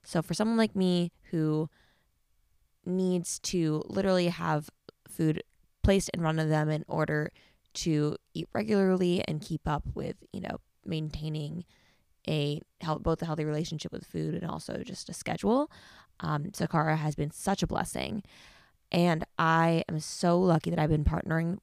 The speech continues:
with them for over two years now, um, to provide you all with twenty percent off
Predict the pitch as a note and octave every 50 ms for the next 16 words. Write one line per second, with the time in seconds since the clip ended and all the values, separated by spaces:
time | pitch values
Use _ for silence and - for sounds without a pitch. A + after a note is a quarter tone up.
0 | - - F#3+ D#3 D3+ D#3 D3+ D3+ D3+ D#3+ - - - D#3+ D3+ D#3+ D3+ D3+ D3 -
1 | - - - - _ _ _ _ _ _ _ _ _ _ _ _ _ _ _ _
2 | _ E3+ F#3 G#3+ A#3 G#3 - - F3+ D#3+ D#3 E3 E3 D#3 C#3+ E3+ D#3 B2+ C#3+ -
3 | - - - - _ _ _ _ _ _ - F3+ F3 F3+ F#3 F3+ F3 - - E3+
4 | - _ _ - E3+ D#3+ D#3 D#3+ D3+ D#3 D#3 D#3 E3 E3 - - E3+ D#3 D3+ D#3
5 | D#3+ D#3+ - - - E3+ E3 E3 E3 - - - - - F3 - - - D3 C#3+
6 | C#3+ F3 - - - -